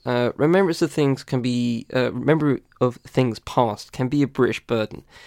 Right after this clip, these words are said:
As each year passes, the memory distorts, rewrites, and reshapes wars to suit our current moods and needs.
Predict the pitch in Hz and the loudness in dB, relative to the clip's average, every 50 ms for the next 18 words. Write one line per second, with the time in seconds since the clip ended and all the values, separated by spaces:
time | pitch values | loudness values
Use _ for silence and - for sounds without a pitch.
0 | - - - _ - 123 131 170 180 - - 151 139 139 - - 131 123 120 - | -20 -20 -20 _ -6 -2 0 0 0 0 0 0 0 0 0 0 0 0 0 -2
1 | 131 123 135 - 120 117 120 131 135 139 131 - 117 - - - 107 110 110 - | -4 -4 -4 -4 -2 0 2 4 4 2 2 -2 -6 -8 -6 -4 -2 -2 -2 -4
2 | - - - 123 135 135 127 110 104 104 - - - - - - 123 135 135 127 | -6 -4 0 2 4 4 4 2 0 -2 -4 -6 -10 -12 -6 -2 0 0 0 0
3 | - - 117 113 - - - 107 107 107 110 107 107 - - 107 - - - 131 | 0 0 -2 -2 -2 -6 -8 -6 -4 -2 -2 -4 -6 -8 -10 -10 -8 -4 0 0
4 | 127 - - - 110 110 - - - - 120 123 120 - 120 117 117 113 110 104 | 0 0 -2 -4 -6 -4 -6 -4 -2 0 2 2 0 0 -2 -2 -2 -2 -2 -4
5 | - - - 110 107 110 113 127 120 104 - - - - | -6 -8 -6 -6 -4 -2 0 0 0 -2 -4 -8 -12 -14